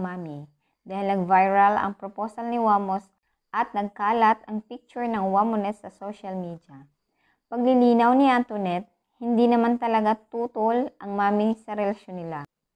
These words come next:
Naging magulo lang nang mag-guest sina Wamonet sa Jessica Soho at ang daddy ni Antoinette ang kasama nila sa guesting. Kinwestiyon ng mami ni Antoinette kung bakit ang daddy niya ang kasama niya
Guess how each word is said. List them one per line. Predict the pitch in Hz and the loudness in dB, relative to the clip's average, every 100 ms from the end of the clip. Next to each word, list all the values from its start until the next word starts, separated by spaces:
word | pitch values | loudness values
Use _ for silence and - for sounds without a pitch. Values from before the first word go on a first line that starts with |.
| - | -10
Naging | 214 220 226 247 | -2 2 4 6
magulo | 233 220 226 208 | 4 4 4 6
lang | 196 185 208 262 349 _ | 6 4 4 0 -4 _
nang | 226 220 208 | -8 -2 0
mag-guest | 208 190 202 240 _ _ | -2 -2 -4 -6 _ _
sina | - 214 202 185 | -18 -8 -2 2
Wamonet | 190 214 233 233 220 214 _ - | 4 4 2 0 -2 -4 _ -18
sa | 196 | -12
Jessica | 220 240 247 247 247 | -10 -10 -8 -8 -8
Soho | - 208 196 196 190 _ _ _ | -8 -8 -4 -4 -4 _ _ _
at | - 240 | -14 -8
ang | 254 262 | -2 2
daddy | 208 196 202 | 4 4 2
ni | 220 | 0
Antoinette | 254 254 254 214 202 - | 0 -2 -4 -6 -8 -12
ang | 214 | -16
kasama | 220 214 202 208 | -14 -10 -8 -6
nila | 202 185 185 | -4 -6 -8
sa | 185 | -12
guesting. | 175 180 _ 151 143 143 _ _ _ _ _ _ | -12 -14 _ -20 -18 -20 _ _ _ _ _ _
Kinwestiyon | 214 214 214 _ - 226 233 | -2 -2 -2 _ -8 -4 -4
ng | 214 | -4
mami | 196 196 226 | -2 0 0
ni | 254 | 2
Antoinette | 254 254 254 240 214 214 _ _ _ | 2 -2 -4 -4 -4 -4 _ _ _
kung | 302 262 | -6 4
bakit | 254 240 240 214 - | 6 6 2 -10 -6
ang | 226 | 2
daddy | 214 208 220 | 4 4 4
niya | 214 208 247 | 2 0 -4
ang | 262 | -8
kasama | 254 254 254 240 | -10 -6 -4 -2
niya | 202 185 | -4 -6